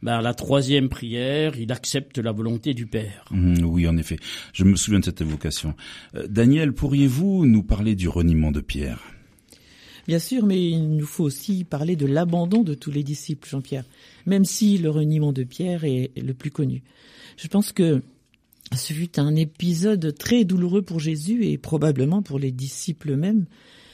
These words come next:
Speaker 3: par la suite. Après une vie commune de trois ans faite d'amitié, Judas trahi par un baiser, les autres abandonnent Jésus à son sort et s'enfuient,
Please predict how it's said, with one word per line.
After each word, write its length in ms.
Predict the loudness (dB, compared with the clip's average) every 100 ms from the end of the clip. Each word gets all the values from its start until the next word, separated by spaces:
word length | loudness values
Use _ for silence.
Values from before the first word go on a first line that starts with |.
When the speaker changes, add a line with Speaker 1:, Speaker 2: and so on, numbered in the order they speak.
| -20 _ -6
Speaker 3:
par 140 | -2
la 100 | -2
suite. 480 | -4 -10 -12 -16 -20 _ _ _ _ _ -8 -6
Après 240 | -2 4
une 200 | 8 8
vie 220 | 6 0
commune 380 | 2 6 8 8
de 80 | 6
trois 380 | 0 -2 0 0
ans 100 | 0
faite 240 | -2 -2
d'amitié, 600 | 0 2 2 0 -4 -4 -6 _ _ _
Judas 480 | -4 2 4 4 0
trahi 540 | -4 -4 -2 0 -2
par 180 | -4 -6
un 100 | -4
baiser, 440 | -2 -2 -2 -4 -6 _ -2
les 280 | 4 4 4
autres 360 | -2 -4 -16 -12 -4
abandonnent 500 | -2 0 0 0 0
Jésus 320 | -2 -2 -2
à 80 | -2
son 160 | -4
sort 360 | -4 -2 -4 -4 -4
et 60 | -4
s'enfuient, 560 | -2 -6 -4 -4 -4